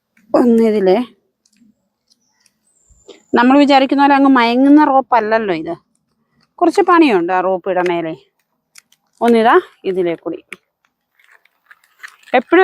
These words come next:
എനിക്ക് ഈ ഒരു സംഭവം ഇടുമ്പോ ഉണ്ടല്ലോ, ഇപ്പൊ സെറ്റ്, ഇപ്പൊ സെറ്റ് എന്ന് ഞാൻ വിചാരിക്കും. പക്ഷെ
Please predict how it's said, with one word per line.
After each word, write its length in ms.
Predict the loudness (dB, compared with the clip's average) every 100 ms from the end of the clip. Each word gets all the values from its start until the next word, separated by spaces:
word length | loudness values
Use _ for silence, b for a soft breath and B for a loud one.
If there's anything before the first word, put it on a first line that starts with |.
| 2
എനിക്ക് 200 | 2 0
ഈ 40 | 0
ഒരു 80 | 0 0
സംഭവം 220 | 0 0
ഇടുമ്പോ 200 | 0 0
ഉണ്ടല്ലോ, 280 | 0 0 0 0 _ _ _ _ -6
ഇപ്പൊ 180 | -2 0 0
സെറ്റ്, 220 | 0 0 0
ഇപ്പൊ 140 | 0 0
സെറ്റ് 160 | 2 0
എന്ന് 100 | 0
ഞാൻ 60 | -2 -2
വിചാരിക്കും. 340 | -2 -2 -6 -6
പക്ഷെ 200 | -2